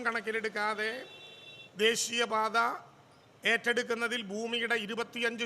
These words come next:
ശതമാനം പണം കൊടുക്കും എന്ന പ്രഖ്യാപനത്തിൻ്റെ ഭാഗമായി കൊടുത്ത പണമുൾപ്പെടെ കൂട്ടി ഓരോ വർഷവും കിഫ്ബിയുടെ പേരിൽ നാലായിരത്തി എണ്ണൂറ് കോടി കടമെടുപ്പ് പരിധിയുടെ ഭാഗത്തിൽ നിന്ന് വെട്ടിക്കുറയ്ക്കാൻ ഈ ഗവൺമെന്റ് തീരുമാനിച്ചു. കേരളം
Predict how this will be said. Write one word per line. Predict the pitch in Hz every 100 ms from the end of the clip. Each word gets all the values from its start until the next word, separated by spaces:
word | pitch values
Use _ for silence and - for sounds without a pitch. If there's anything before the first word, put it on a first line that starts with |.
| 208
ശതമാനം | 214 226 226 233 240
പണം | 202 233 233
കൊടുക്കും | 214 220 247 220 226
എന്ന | 226 196
പ്രഖ്യാപനത്തിൻ്റെ | 185 220 226 233 233 226 226 202
ഭാഗമായി | 214 233 233 233 240
കൊടുത്ത | 214 214 247 226
പണമുൾപ്പെടെ | 202 233 240 254 233 226
കൂട്ടി | 214 208 214 156 117 - - - - - - - 202
ഓരോ | 220 226
വർഷവും | 220 - 233 233 196
കിഫ്ബിയുടെ | 214 - 226 233 226
പേരിൽ | 226 226 226 370 370 - - _ _ 190
നാലായിരത്തി | 214 233 233 233 220 226 220
എണ്ണൂറ് | 233 233 233 208
കോടി | 220 214 233 233 339 - _ _ - 214
കടമെടുപ്പ് | 214 240 226 226 233 233 226 - -
പരിധിയുടെ | 214 240 240 240 233
ഭാഗത്തിൽ | 226 214 208 226 226
നിന്ന് | 226 220
വെട്ടിക്കുറയ്ക്കാൻ | 220 240 233 214 202 214 202 - - 220
ഈ | 208
ഗവൺമെന്റ് | 220 214 214 190 214
തീരുമാനിച്ചു. | 196 196 175 - - - - _ _ _ - - -
കേരളം | 214 233 254